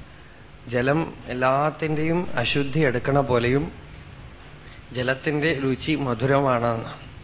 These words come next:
വെള്ളത്തിന് രുചിയില്ല എന്ന് നമ്മൾ പറയും,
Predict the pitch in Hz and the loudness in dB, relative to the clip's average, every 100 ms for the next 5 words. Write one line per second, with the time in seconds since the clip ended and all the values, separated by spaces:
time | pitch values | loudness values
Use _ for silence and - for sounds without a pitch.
0 | - - - - - - - - 117 123 | -18 -18 -18 -18 -18 -18 -20 -6 0 2
1 | 135 139 147 123 131 123 - 156 143 147 | 2 2 2 2 2 2 2 2 4 4
2 | 151 151 127 117 107 110 160 | 4 2 0 0 -2 -2 -4